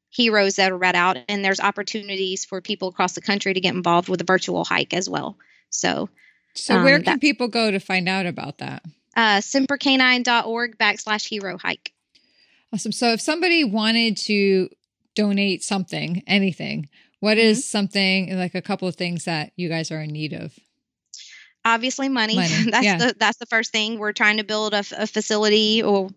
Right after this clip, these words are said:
Speaker 1: trying, we're going to build,
Speaker 2: There you go.
Speaker 1: um, this facility. And, uh, money is always valuable to nonprofits, but not everyone can give money. So if you're local and you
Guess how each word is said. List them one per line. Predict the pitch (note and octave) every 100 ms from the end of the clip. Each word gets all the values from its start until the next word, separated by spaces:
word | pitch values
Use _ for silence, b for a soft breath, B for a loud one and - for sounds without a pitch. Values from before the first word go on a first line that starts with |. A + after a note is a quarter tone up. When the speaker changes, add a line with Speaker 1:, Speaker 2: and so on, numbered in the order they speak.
| _
Speaker 1:
trying, | - A3 G3+ G3
we're | G3+
going | G#3 A#3+ A3+ G#3
to | G3+
build, | F3+ E3 A2 - b
Speaker 2:
There | A#3+
you | C4+
go. | F#3+ - F3
Speaker 1:
um, | F#3+ - _ _ _ _ _ _
this | A3 -
facility. | A3+ B3 A#3 G#3 G3+ A#3+ B B B -
And, | A#3 A3 A3 A3 A3 - - -
uh, | G#3 G3
money | G#3+ A3 A3 A#3+
is | A#3+ -
always | G#3 G#3+ A3+ A3+ G#3+
valuable | G3+ G3+ A3 G#3+ A3
to | -
nonprofits, | A3+ G3+ G#3 G3+ G3 A#3 A#3+ -
but | A3+ G#3
not | A3 A3 G#3
everyone | G#3+ A#3+ A#3 A3+
can | A#3 G#3+
give | G#3+ A3+
money. | G3+ F#3 F#3+
So | G#3+
if | G3+
you're | G#3+ G3+
local | G3 G#3 B3+ C#4 C#4+
and | - G#3
you | G#3 G#3 G3+